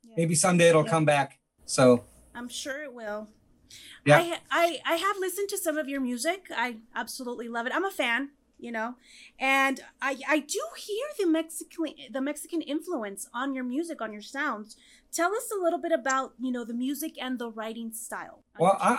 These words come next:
Speaker 2: I wanna start with the music part of it first, and then I'm gonna give it to my brother Steve, and
Speaker 1: Okay.
Speaker 2: he'll talk about the lyrics and the, and the concept of our, of our, uh,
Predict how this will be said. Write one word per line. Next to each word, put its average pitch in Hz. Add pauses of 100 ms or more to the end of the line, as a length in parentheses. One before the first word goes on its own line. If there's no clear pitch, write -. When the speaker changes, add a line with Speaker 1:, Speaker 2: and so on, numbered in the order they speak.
Speaker 2:
I 214
wanna 247
start 233
with 208
the 165
music 202
part 170
of 156
it 151
first, 180
and 165
then 175
I'm 180
gonna 165
give 165
it 165
to 160
my 151
brother 156
Steve, 175
and 156
Speaker 1:
Okay. 135
Speaker 2:
he'll 156
talk 156
about 135
the 131
lyrics 143
and 139
the, 135
and 131
the 123
concept 156
of 123
our, 120 (400)
of 131
our, 135
uh, 123